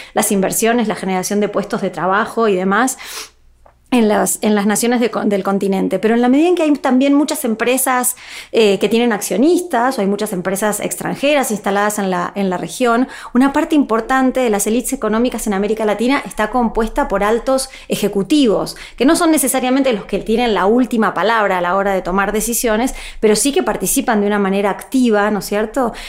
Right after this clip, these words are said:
en la gestión cotidiana de los grandes negocios. Y después están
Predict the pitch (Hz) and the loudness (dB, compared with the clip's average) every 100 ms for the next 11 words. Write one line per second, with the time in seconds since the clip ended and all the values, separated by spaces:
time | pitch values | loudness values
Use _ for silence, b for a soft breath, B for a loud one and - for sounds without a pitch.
0 | B 220 240 269 208 - - - 240 202 | B 2 4 4 2 -2 -8 -2 2 2
1 | 214 233 214 - 190 208 208 196 202 226 | 2 0 -2 -2 0 2 2 2 0 0
2 | 220 185 180 180 196 190 190 185 196 180 | 0 -2 -2 -2 0 -2 -2 -4 -2 -4
3 | - - - B B 262 311 403 440 - | -4 -8 -12 B B 2 2 2 2 0
4 | 262 277 349 | 2 2 2